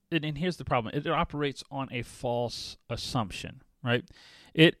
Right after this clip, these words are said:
operates on the idea that all parties are equally valid, right? That they all have a point to make or whatever. And I'm not talking about Germany. I, I think we knew, but, but it, uh,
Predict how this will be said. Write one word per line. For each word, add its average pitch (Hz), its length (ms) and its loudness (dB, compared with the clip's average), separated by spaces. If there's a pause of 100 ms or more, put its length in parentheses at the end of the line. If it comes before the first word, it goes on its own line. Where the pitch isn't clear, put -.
(140)
operates 143 760 8 (120)
on 139 480 6 (580)
the 135 160 2
idea 135 360 6
that 117 260 2
all 135 220 6
parties 120 520 2
are 110 160 0 (160)
equally 127 460 2
valid, 104 640 0 (840)
right? 113 200 0
That 127 140 -4
they 139 100 2
all 139 400 6
have 120 280 0
a 113 60 -2
point - 380 0
to - 140 -2
make 101 380 2
or 104 220 6
whatever. 98 320 4
And 110 100 0
I'm 147 100 2
not 135 140 -2
talking 113 320 -4
about 104 260 -6
Germany. 85 460 -8 (140)
I, 127 120 -4 (920)
I 147 80 4
think 143 180 -2
we 120 140 2
knew, 104 580 4 (340)
but, 143 680 0
but 185 120 6
it, 185 120 0
uh, 190 100 -2